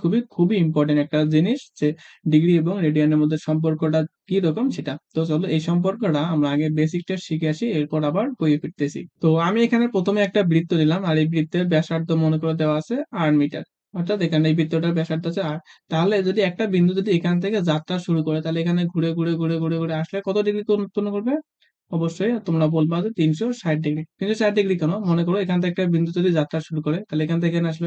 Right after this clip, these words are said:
একশো আশি ডিগ্রি, আবার এখান থেকে আবার এখানে আসলো, তাহলে এখানেও কি একশো আশি? তাহলে একশো আশি আর একশো আশি যোগ করলে তিনশো ষাট ডিগ্রি। অর্থাৎ কোন একটা বিন্দু যদি, উম,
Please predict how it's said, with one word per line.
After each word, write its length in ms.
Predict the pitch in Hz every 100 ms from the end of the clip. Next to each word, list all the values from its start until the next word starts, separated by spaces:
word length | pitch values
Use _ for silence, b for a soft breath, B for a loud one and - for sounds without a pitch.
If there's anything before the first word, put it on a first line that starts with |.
| 170
একশো 140 | 156 170
আশি 100 | 156 165
ডিগ্রি, 180 | 156 156 - b b _ 160
আবার 160 | 180 185
এখান 140 | 185 185
থেকে 120 | 196 180
আবার 120 | 170 160
এখানে 180 | 170 165
আসলো, 160 | 156 214
তাহলে 140 | 170 156
এখানেও 220 | 165 180 175
কি 60 | 151
একশো 140 | 151 165 151
আশি? 120 | 170 - _ _ -
তাহলে 160 | 170 170
একশো 160 | 170 190
আশি 120 | 180 233
আর 60 | 180
একশো 140 | 156 165
আশি 100 | 160 160
যোগ 80 | 156 -
করলে 160 | 160 277 -
তিনশো 220 | 151 170 196
ষাট 100 | 160 147
ডিগ্রি। 160 | 147 160 b _
অর্থাৎ 240 | 165 196 220 -
কোন 100 | 190 190
একটা 260 | 175 _ 196 185
বিন্দু 220 | 160 151 185 185
যদি, 160 | 156 156 - _ - 196
উম, 180 | 160